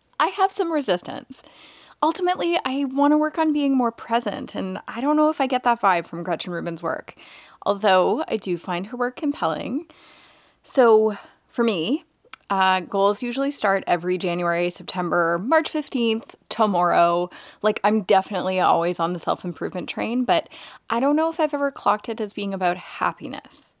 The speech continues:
More just about being better. But when I reflect on it, happiness doesn't seem like something I would have as, like, a goal. And that word, goal. I'm super skeptical of happiness being something I treat like a checklist,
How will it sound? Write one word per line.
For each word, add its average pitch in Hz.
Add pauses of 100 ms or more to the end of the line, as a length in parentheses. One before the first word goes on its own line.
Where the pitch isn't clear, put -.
(200)
More 226
just 262
about 220
being 185 (760)
better. - (140)
But 202
when 240
I 269
reflect 330
on 202
it, 196 (640)
happiness 269
doesn't 190
seem 196
like 190
something 175
I 185
would 185
have 170
as, 175
like, - (320)
a 175
goal. 165 (420)
And 196
that 190
word, 175 (140)
goal. 165 (520)
I'm 214
super 285
skeptical 233
of 151
happiness 190
being 190
something 185
I 185
treat 185
like 185
a 214
checklist, -